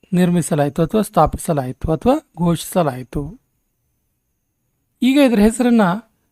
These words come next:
ಜಿಮ್ ಕಾರ್ಬೆಟ್ ಅನ್ನೋದಿಲ್ಲ, ಪ್ರಸ್ತುತ ಇದರ ಹೆಸರು ರಾಮಗಂಗಾ ನ್ಯಾಷನಲ್ ಪಾರ್ಕ್ ಅಂತ ಇಟ್ಟಿದ್ದಾರೆ. ರಾಮಗಂಗಾ ನ್ಯಾಷನಲ್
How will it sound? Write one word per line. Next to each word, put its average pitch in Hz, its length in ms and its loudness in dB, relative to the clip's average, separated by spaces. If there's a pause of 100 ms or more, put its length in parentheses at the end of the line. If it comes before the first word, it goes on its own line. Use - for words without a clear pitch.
(160)
ಜಿಮ್ 214 240 2
ಕಾರ್ಬೆಟ್ 202 400 4
ಅನ್ನೋದಿಲ್ಲ, 180 340 0 (120)
ಪ್ರಸ್ತುತ - 500 -2
ಇದರ 190 200 2
ಹೆಸರು 220 400 0 (500)
ರಾಮಗಂಗಾ 226 680 6
ನ್ಯಾಷನಲ್ 165 440 0
ಪಾರ್ಕ್ 156 240 0
ಅಂತ 147 160 -4
ಇಟ್ಟಿದ್ದಾರೆ. 139 480 -8 (2250)
ರಾಮಗಂಗಾ 165 680 0 (2000)
ನ್ಯಾಷನಲ್ 165 440 -4